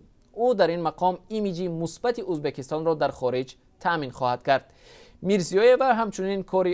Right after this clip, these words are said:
آژانسی با خدمات مطبوعات اداره‌های دولتی را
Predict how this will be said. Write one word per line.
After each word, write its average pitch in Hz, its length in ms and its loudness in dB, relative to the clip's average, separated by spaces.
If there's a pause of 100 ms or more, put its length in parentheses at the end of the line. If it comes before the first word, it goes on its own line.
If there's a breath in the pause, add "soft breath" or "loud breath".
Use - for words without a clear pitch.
آژانسی 160 580 -2
با 165 180 2
خدمات 151 460 -4
مطبوعات 160 760 -2 (240)
اداره‌های 147 500 0
دولتی 127 400 -2
را 135 260 2